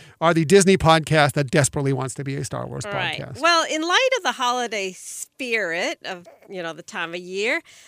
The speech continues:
Speaker 2: uh, I have a little quiz for you here.
Speaker 1: Excellent.
Speaker 2: I mean, I know a lot of times we
Speaker 1: I love quizzes.
Speaker 2: I know. You usually
Speaker 1: I'm
Speaker 2: do
Speaker 1: terrible at them, but I
Speaker 2: you
Speaker 1: love them.
Speaker 2: usually do the quizzes for me.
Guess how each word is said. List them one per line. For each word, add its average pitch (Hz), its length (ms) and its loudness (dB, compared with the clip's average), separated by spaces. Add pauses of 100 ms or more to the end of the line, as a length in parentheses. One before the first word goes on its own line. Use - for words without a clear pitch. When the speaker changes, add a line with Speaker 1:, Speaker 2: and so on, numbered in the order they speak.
(100)
Speaker 2:
uh, 175 300 0
I 226 200 0
have 240 160 -4
a 254 40 -6
little 277 200 -4
quiz 466 360 -2
for - 140 -6
you 131 260 -6
here. - 20 -10
Speaker 1:
Excellent. 190 640 4
Speaker 2:
I 202 80 0
mean, 220 140 -2
I 240 80 0
know 330 160 4
a - 20 2
lot 330 160 4
of 330 80 -6
times 269 400 0
we 233 180 -10
Speaker 1:
I 180 40 2
love 208 280 10
quizzes. 143 320 4
Speaker 2:
I 302 140 8
know. 330 220 4
You 262 240 2
usually 415 500 2
Speaker 1:
I'm 175 60 0
Speaker 2:
do 185 60 2
Speaker 1:
terrible 220 380 10
at 147 120 4
them, 165 120 0
but 190 120 8
I - 20 10
Speaker 2:
you 160 120 8
Speaker 1:
love 208 160 12
them. - 80 8
Speaker 2:
usually 359 300 4
do 311 160 -4
the 285 100 -4
quizzes 262 420 0
for 381 160 -4
me. 202 380 -2